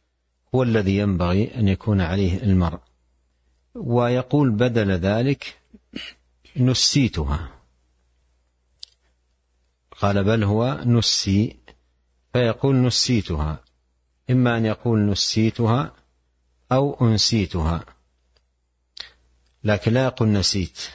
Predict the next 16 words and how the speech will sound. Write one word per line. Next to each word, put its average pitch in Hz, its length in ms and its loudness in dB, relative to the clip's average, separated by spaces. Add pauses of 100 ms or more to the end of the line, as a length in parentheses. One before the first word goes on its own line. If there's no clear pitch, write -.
(300)
لأن 104 420 0 (300)
هذه 113 340 0
تتضمن 120 880 0
التساهل 104 960 -2
أو 90 140 -2
عدم 92 340 2
ال-، 90 240 0 (520)
ال-، 90 560 -2
عدم 92 380 0
ال-، 87 280 -2
عدم 92 540 0
الاهتمام. 71 600 -4 (1700)
ثم 143 280 2
ذكر 151 600 0 (440)
عليه 123 400 0
الصلاة 117 460 -2